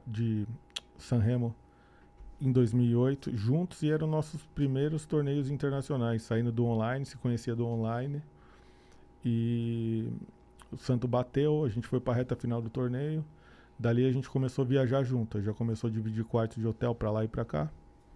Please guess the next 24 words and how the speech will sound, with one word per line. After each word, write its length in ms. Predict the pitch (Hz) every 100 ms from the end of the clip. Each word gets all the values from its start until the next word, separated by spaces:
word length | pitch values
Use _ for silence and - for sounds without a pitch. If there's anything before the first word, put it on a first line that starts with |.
| - - - - - - - -
E 340 | 120 113 117 117
ele 240 | 117 117 -
sempre 300 | - 123 -
foi 80 | 123
um 40 |
cara 220 | 117 117
fora 240 | 113 123 117
da 140 | 117
curva, 440 | - 135 151 151 151 - - - - - -
e 100 | -
aí 160 | 113 113
ele 180 | 120 123
aprendi 380 | 127 139 127 139
muito 360 | 131 131 139
com 180 | - 147
ele. 220 | 117 104 - - - - - - - - - -
E 140 | 104 107
aprendi 400 | 104 117 110 117
muito 260 | 120 117
com 140 | - 123
outros 260 | 117 120
jogadores 460 | 117 123 117 120 117
também 300 | 131 123 123
do, 440 | 123 131 131 127